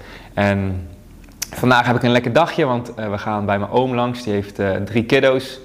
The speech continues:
En die zit op een vakantiepark. Dus vanmiddag, eh, gaan we daarheen, gaan we lekker zwemmen. En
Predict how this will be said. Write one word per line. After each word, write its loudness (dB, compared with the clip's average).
En -2
die 0
zit 2
op 0
een -4
vakantiepark. 0
Dus -4
vanmiddag, 0
eh, -2
gaan -2
we 0
daarheen, 0
gaan -4
we -2
lekker -4
zwemmen. 0
En -4